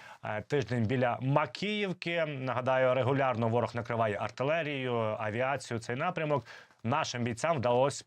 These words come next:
повністю стабілізувати ситуацію на цьому напрямку. Відповідно, зрушень немає і просувань ворога навіть не акцентувалися. Якщо говорити про Креміну і плацдарм біля Креміної в бік Лиману, нагадаю, ось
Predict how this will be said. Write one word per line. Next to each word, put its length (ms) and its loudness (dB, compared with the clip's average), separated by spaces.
повністю 760 2
стабілізувати 720 0
ситуацію 520 -2
на 160 -4
цьому 380 -2
напрямку. 500 -4
Відповідно, 340 0
зрушень 320 0
немає 500 -2
і 380 -2
просувань 460 0
ворога 580 0
навіть 480 -2
не 260 -2
акцентувалися. 800 -2
Якщо 200 0
говорити 180 4
про 180 4
Креміну 520 2
і 460 0
плацдарм 420 4
біля 160 2
Креміної 580 4
в 100 -2
бік 220 -4
Лиману, 480 4
нагадаю, 500 2
ось 320 2